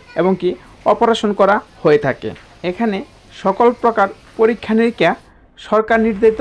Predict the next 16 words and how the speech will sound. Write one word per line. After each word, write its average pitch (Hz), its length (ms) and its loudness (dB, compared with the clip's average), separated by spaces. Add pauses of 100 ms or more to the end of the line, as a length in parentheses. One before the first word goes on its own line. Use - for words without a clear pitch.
(160)
ফি 202 140 -4 (100)
মূল্যে 220 240 2 (400)
করা 208 160 2
হয়ে 160 280 2
থাকে - 200 -10 (460)
এবং 226 120 4 (100)
কি 214 100 -6 (380)
সকল 220 220 0 (180)
অপারেশনেরও 233 600 0 (360)
কিছু 202 200 -8 (380)
ফি 190 100 -2 (120)
রয়েছে, 202 300 2 (400)
ওগুলো 202 200 2 (120)
সরকার 202 340 0
নির্ধারিত 214 380 2 (160)
মূল্যে 220 280 0